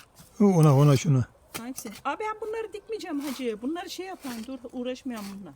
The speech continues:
Speaker 1: Ya bir de kafalarını koy içeri ya, git buldur.
Speaker 2: Bunları içeri değil. Bunları ben ne yapıyorum biliyor musun? Hemen şöyle kesiyorum.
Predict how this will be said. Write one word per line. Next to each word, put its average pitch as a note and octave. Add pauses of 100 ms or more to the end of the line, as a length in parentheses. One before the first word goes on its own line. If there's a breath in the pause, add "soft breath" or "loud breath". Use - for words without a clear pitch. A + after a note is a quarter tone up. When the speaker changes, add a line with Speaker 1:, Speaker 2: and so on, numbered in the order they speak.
(140)
Speaker 1:
Ya C#3+
bir D#3
de E3
kafalarını D#3+
koy D#3+
içeri E3
ya, C#3+
git A#2+
buldur. B2+
Speaker 2:
Bunları F4
içeri F#4
değil. E4 (1300)
Bunları D4+
ben D4+
ne D4
yapıyorum F#4
biliyor A#4+
musun? - (1200)
Hemen F#4+
şöyle E4
kesiyorum. C4+